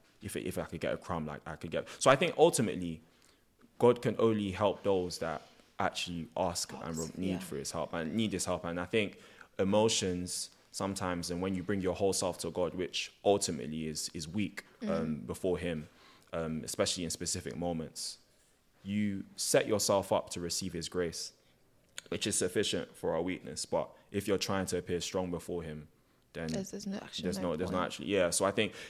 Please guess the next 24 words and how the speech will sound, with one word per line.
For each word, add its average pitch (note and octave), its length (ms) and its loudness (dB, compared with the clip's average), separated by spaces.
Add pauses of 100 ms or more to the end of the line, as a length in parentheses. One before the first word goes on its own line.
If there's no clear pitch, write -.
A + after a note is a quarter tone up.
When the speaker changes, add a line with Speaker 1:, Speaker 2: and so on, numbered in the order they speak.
Speaker 1:
it's G#2 180 4
so, C3+ 420 12
it's G#2 180 -2
so, A#2 360 6
so, A2 180 2
so G2+ 160 2
important. F#2+ 400 0
I F2+ 60 -2
think G2+ 180 -4
it E2+ 100 -4
changes F2+ 360 -2
your F2 100 -2
day. F2+ 180 2
I D2+ 60 2
think G#2 180 -2
sometimes A#2+ 720 2 (280)
for G2 140 -2
me, F#2+ 360 0 (380)
I F#2+ 80 0
found G2+ 380 4
that F2+ 200 2 (260)
when G2+ 200 0
I F#2+ 260 0 (460)
actually F#2 760 2